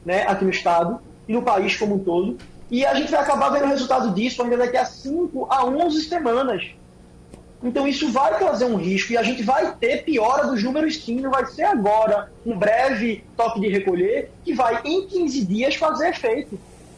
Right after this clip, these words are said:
O Estado tá vendo se vai piorar nos próximos quinze dias pra ver se faz um toque de recolher, faz um lockdown. Quinze dias não vai dar tempo da gente ver as medidas de agora. Então, a gente vai continuar piorando. E o Estado vai esperar o quê pra poder fazer alguma coisa?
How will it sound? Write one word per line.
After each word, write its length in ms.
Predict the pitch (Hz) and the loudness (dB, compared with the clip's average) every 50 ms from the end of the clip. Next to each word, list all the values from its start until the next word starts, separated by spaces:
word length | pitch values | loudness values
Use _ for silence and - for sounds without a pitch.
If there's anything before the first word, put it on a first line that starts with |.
| - | -10
O 60 | - | -8
Estado 300 | 233 - - - 254 285 | -4 -2 -2 0 0 0
tá 140 | - 302 285 | 0 0 0
vendo 260 | - 220 302 370 403 | 0 0 0 0 0
se 100 | - 330 | 0 0
vai 220 | 302 294 285 - - | 0 0 0 0 0
piorar 420 | 294 277 254 233 214 208 226 262 | 0 0 2 2 2 2 2 0
nos 120 | 269 262 - | 0 -2 -6
próximos 440 | - - 226 226 226 226 220 208 | -2 -2 -2 0 0 -2 -6 -6
quinze 320 | - - 247 262 226 247 214 | -6 -4 -4 -4 -2 -2 -2
dias 200 | 214 262 294 285 | -2 -2 -4 -2
pra 120 | - 294 285 | -2 0 0
ver 140 | 285 302 | 0 0
se 140 | 294 311 285 | -2 -2 -4
faz 200 | - 285 285 285 | -2 -2 0 0
um 80 | 294 262 | -2 -4
toque 280 | - 269 269 277 277 | 0 0 0 0 -2
de 80 | 240 262 | -2 -2
recolher, 420 | 254 247 247 247 247 220 214 208 | -2 -2 0 0 0 0 0 -2
faz 180 | - 254 247 247 | 0 0 0 0
um 60 | 247 | 2
lockdown. 480 | 247 247 254 247 196 190 196 196 202 196 - - - - - - - - - | 2 2 0 0 0 0 0 0 0 -4 -8 -20 -20 -20 -20 -20 -20 -20 -12
Quinze 260 | - 403 440 381 381 262 | -4 -2 0 2 2 2
dias 200 | 269 339 311 330 | 2 0 2 2
não 80 | 349 | 2
vai 120 | 381 349 - | 2 2 4
dar 260 | 208 247 311 - - | 4 2 2 2 2
tempo 180 | 285 294 311 | 0 0 0
da 80 | 339 285 | 0 0
gente 240 | 277 302 294 311 233 | 0 0 0 0 0
ver 160 | 214 240 269 | 2 2 4
as 240 | 285 285 254 254 254 | 4 2 2 0 0
medidas 340 | 254 233 220 233 254 247 202 | 0 0 0 2 0 2 2
de 100 | 240 247 | 2 2
agora. 540 | 240 - 170 175 180 202 220 208 165 - - - - - - - - - - | 2 2 2 2 2 2 2 0 -2 -4 -8 -20 -20 -20 -20 -20 -20 -16 -8
Então, 140 | - - 294 | -2 0 0
a 60 | 294 | 0
gente 160 | 294 311 294 | 0 0 0
vai 160 | 330 320 - | 0 0 0
continuar 600 | - 381 330 - 349 392 392 269 240 254 339 339 | 0 0 0 0 0 0 2 2 2 2 2 0
piorando. 720 | - 415 427 415 381 269 214 208 226 277 294 247 214 185 - - - - - - - - - | 0 0 2 2 2 2 2 0 0 0 -2 -2 -4 -6 -8 -12 -20 -20 -20 -20 -16 -8 -4
E 60 | 294 | -4
o 40 | 320 | -2
Estado 260 | - - 349 311 320 | 0 0 0 0 2
vai 100 | 330 311 | 0 0
esperar 300 | - - 285 269 269 285 | 0 0 0 2 2 0
o 100 | - - | 0 0
quê 160 | 277 277 294 | 0 0 0
pra 140 | 269 339 277 | 0 -2 -2
poder 200 | - 247 247 240 | 0 0 0 0
fazer 220 | - 233 185 208 | 0 0 0 0
alguma 240 | 214 202 202 202 190 | 0 0 0 0 0
coisa? 320 | 190 190 180 175 160 165 | 0 0 -2 -2 -2 -4